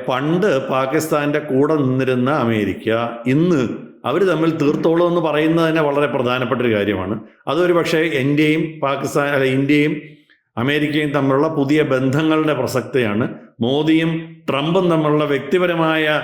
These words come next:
സൗഹൃദത്തിൻ്റെയും കൂടെ ഒരു ഭാഗമാണ്. എന്തായാലും ഇതിനകത്ത് നമുക്കൊരു വലിയ പ്രസക്തിയുണ്ട്.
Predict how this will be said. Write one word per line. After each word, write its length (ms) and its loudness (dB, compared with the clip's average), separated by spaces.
സൗഹൃദത്തിൻ്റെയും 840 0
കൂടെ 120 2
ഒരു 80 0
ഭാഗമാണ്. 720 -2
എന്തായാലും 800 0
ഇതിനകത്ത് 560 2
നമുക്കൊരു 360 0
വലിയ 300 2
പ്രസക്തിയുണ്ട്. 720 -2